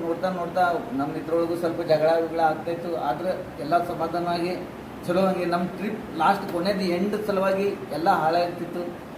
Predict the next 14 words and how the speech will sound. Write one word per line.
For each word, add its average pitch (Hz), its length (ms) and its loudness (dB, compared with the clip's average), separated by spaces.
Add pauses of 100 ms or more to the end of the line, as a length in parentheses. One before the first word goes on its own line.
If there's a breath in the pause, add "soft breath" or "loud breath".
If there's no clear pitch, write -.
(180)
ಅದು 175 140 -2
ಎಲ್ಲ 170 280 4 (520)
ಹಾಳಾಗಿದ್ದ 196 600 2
ಟ್ರಿಪ್ಪನ್ನು 180 420 -2
ಒಂದು 170 400 -2
ಚೆನ್ನಾಗಿ 185 360 0
ಮಾಡಿ 180 540 0 (220)
ಒಂದು 170 280 2
ಹ್ಯಾಪಿ 202 340 0
ಎಂಡಿಂಗ್ 180 420 2
ಹಂಗೆ 180 140 -2
ಹಿಂಗೆ 175 220 -2
ಮಾಡಿಬಿಟ್ರು 165 480 2
ನಮ್ಗೆ 156 360 0